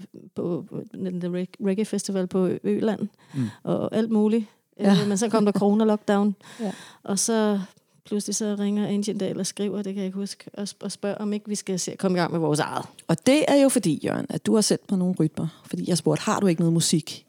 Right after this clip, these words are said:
Speaker 2: Og
Speaker 3: Jeg ved,
Speaker 2: den
Speaker 3: jeg ved, at du laver en masse musik til alle mulige forskellige, blandt andet Philip og, ja, mange
Speaker 2: Mm.
Speaker 3: forskellige. Og så siger jeg, "Har du ikke også et par rytmer til os?" Og så, øh, sender du mig noget. Og så er vi ude og, og lave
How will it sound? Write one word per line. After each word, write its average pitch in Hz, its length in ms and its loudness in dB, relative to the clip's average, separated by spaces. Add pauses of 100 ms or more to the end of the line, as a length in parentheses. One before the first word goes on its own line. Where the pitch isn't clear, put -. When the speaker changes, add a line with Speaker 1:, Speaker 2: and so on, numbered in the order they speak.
(160)
Speaker 2:
Og 139 80 6
Speaker 3:
Jeg - 60 8
ved, 170 60 8
Speaker 2:
den 165 80 4
Speaker 3:
jeg 208 120 6
ved, 233 140 6
at - 160 2
du 202 60 6
laver 202 340 8
en 226 160 4
masse 214 220 4
musik 247 440 0 (260)
til - 100 0
alle 196 180 6
mulige 196 200 4
forskellige, 240 380 2
blandt 160 200 0
andet 87 160 -6
Philip - 540 -2
og, - 240 -4 (280)
ja, 156 140 -8 (160)
mange 165 240 2
Speaker 2:
Mm. 311 60 6
Speaker 3:
forskellige. 269 480 4 (720)
Og 185 100 4
så 196 100 4
siger 185 140 6
jeg, 165 80 6
"Har 160 160 2
du 175 80 2
ikke 156 140 2
også 165 140 0
et 170 40 -10
par 175 100 -2
rytmer 180 260 -2
til - 180 -6 (180)
os?" - 600 -4
Og 208 80 -2
så, 285 400 2
øh, 202 240 2
sender 240 300 2
du 269 100 0
mig 233 120 2
noget. 220 260 0 (920)
Og - 120 -20
så 240 80 2
er 233 40 4
vi 226 160 6
ude 214 260 6
og, 190 280 0 (340)
og 196 140 0
lave 196 340 2